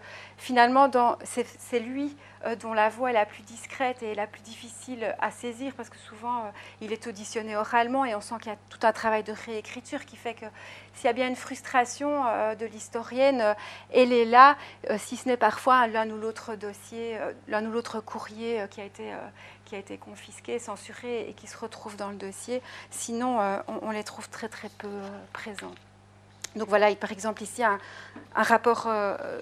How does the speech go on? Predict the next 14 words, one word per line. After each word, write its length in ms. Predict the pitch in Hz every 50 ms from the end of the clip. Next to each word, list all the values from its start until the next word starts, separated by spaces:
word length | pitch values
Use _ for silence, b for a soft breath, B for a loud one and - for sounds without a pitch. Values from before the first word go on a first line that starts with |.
| -
une 80 | 208 202
conclusion 380 | - 247 - - 233 220 233
de 40 | 214
surveillance 600 | - - 233 - - 220 202 202 208 214 214 202
d'un 160 | 208 220 202
mineur, 500 | 202 196 190 180 180 185 214 254 262 - 226 202
une 140 | 208 202 202
mineure, 420 | 208 214 196 185 190 247 277 262
une 160 | 240 214 202
de 140 | 185 190 190 190 190 B B B B B B -
nos 60 | 208
prostituées 500 | - - 226 - - 220 - - 233 240
qui 140 | - - -
s'est, 280 | - - 208 208 208